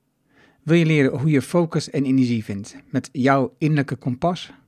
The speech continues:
Hoe verbinding in je team het verschil maakt? Hoe je vertrouwen krijgt in je collega's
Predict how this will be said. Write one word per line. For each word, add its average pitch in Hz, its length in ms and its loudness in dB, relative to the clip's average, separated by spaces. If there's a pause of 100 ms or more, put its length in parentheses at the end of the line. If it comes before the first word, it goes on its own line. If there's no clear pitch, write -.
(520)
Hoe 165 160 -2
verbinding 170 580 0
in 151 160 -2
je 127 100 4
team 143 260 -2
het 120 120 -4
verschil - 320 -6
maakt? 151 380 -6 (720)
Hoe 160 120 0
je 165 80 6
vertrouwen 180 420 2
krijgt 117 400 -4
in 147 100 -2
je 127 100 4
collega's 131 600 -2